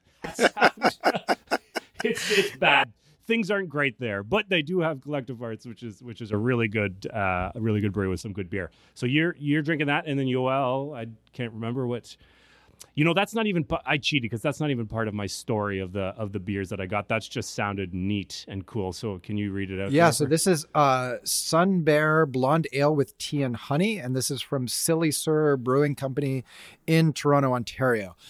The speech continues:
Speaker 2: So yeah, it's, uh, it's very on brand for me, the, the tea part, and it's quite tasty. I,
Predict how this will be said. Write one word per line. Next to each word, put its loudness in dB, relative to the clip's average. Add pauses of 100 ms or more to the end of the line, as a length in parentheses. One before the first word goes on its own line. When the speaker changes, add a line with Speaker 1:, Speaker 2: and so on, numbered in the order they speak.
(120)
Speaker 2:
So 8
yeah, 6
it's, 0
uh, 10
it's -2
very 6
on 6
brand 4
for 0
me, 0
the, 0
the -2
tea 2
part, 0 (360)
and 6
it's 4
quite 2
tasty. 0
I, 6